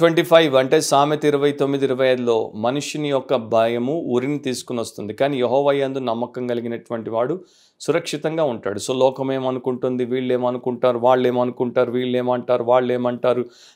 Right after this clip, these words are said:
అనేటువంటి రీతిలో కాకుండా మనం దేవుడి కోసం బ్రతకాల్సినటువంటి బ్రతుకును ధైర్యముగా బ్రతికినప్పుడు దేవుడు మహిమపరచబడతాడు.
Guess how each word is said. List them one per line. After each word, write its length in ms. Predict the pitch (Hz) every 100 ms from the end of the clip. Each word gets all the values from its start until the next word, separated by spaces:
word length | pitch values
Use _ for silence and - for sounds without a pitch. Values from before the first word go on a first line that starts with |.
| -
అనేటువంటి 460 | 127 139 139 135 131
రీతిలో 320 | 131 139 143
కాకుండా 480 | 135 131 139 135 143
మనం 320 | 135 131 117
దేవుడి 280 | 123 131 127
కోసం 380 | 135 127 131
బ్రతకాల్సినటువంటి 1040 | 123 120 117 127 123 127 123 120 123 120 110
బ్రతుకును 680 | 104 110 - - 120 147 208 _ _ _ _ -
ధైర్యముగా 800 | 107 117 135 139 156 156 147 165
బ్రతికినప్పుడు 800 | 180 131 - 131 120 110 - 110
దేవుడు 480 | 110 113 117 117 117
మహిమపరచబడతాడు. 1500 | 113 110 110 113 110 110 110 104 110 101 98 - 107 101 107